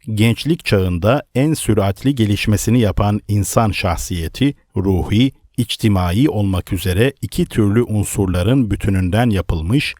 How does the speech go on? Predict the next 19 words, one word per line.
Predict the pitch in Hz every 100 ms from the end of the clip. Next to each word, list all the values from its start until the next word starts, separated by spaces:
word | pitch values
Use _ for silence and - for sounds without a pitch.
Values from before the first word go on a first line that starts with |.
| _
manevi | - 95 95 92 87 92 135
bir | 107 101
terkiptir. | - 92 82 85 - - - - _ _ _ _ _ _ -
Ruhi | 104 107 90 160
unsurlar, | - 104 - 87 78 92 143 - -
tasavvurlar, | 95 - 92 85 80 76 95 135 - -
ümitler, | 107 95 - 95 92 135 - _ -
idealler, | 98 98 85 78 85 123 - _ _
hareket | - 95 92 - 151
iradesi | - 98 87 80 80 - 131 147 _ _ -
ve | 92 104 -
sonsuzluğa | - 110 101 98 107 90 95 117
çevrilmiş | 139 110 98 98 101 123
olan | 104 95 101 107 - -
bütün | 104 104 - 151 -
içsel | 113 - - 107
kuvvetlerdir. | 101 - 92 101 - 95 76 69 - - _ _ _ -
İçtimai | - - - 123 101 95 104 131
unsur, | 95 82 - 151